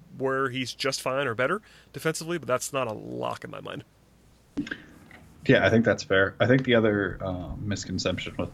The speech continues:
Speaker 2: LaMelo is the shooting numbers. Um, there's a idea that he's a bad shooter,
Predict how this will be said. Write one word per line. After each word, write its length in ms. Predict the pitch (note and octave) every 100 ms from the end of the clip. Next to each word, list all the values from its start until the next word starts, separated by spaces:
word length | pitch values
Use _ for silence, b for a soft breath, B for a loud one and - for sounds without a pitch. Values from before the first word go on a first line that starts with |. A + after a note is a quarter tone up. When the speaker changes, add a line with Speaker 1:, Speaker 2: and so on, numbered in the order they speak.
| -
Speaker 2:
LaMelo 600 | F2+ F2 F2 F2+ F2 E2+
is 720 | F#2 F2+ E2+ E2 F2+ - - - - - - - - - - - - - - -
the 100 | G2
shooting 400 | - A2 G#2+ A#2
numbers. 540 | B2 B2+ D3+ - - _ _
Um, 320 | F#2+ F2+ F2 F2
there's 200 | F#2+ F#2
a 200 | F2+ F2 - -
idea 360 | F#2+ F2+ F2+ F#2
that 140 | F2+
he's 140 | F2+ F2+
a 100 | F2
bad 360 | - E2 F2
shooter, 400 | E2 F#2+ G2+ G#2+